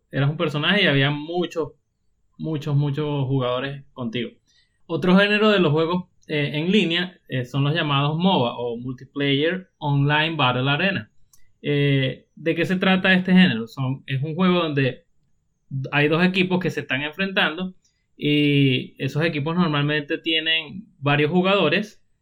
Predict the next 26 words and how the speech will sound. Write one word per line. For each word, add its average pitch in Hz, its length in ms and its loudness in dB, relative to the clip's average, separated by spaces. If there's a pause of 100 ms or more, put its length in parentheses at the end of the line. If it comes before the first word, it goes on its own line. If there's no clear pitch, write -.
(120)
eh, 123 220 0
de 113 140 0
tres 160 280 -2
a 147 80 0
cinco. 170 560 0 (380)
Cada 151 340 2
jugador 156 540 4
posee 160 380 0
un 165 180 -4
rol 165 240 0
específico 180 800 0
o 147 140 0
una 135 200 0
habilidad 143 420 2
específica 180 760 -4 (260)
y 170 200 2
el 170 120 2
objetivo 180 540 2
de 196 140 4
cada 185 200 2
equipo 190 380 -6
es 175 80 -2
destruir 185 600 0
la 151 180 2
base 135 320 2
enemiga. 127 460 -2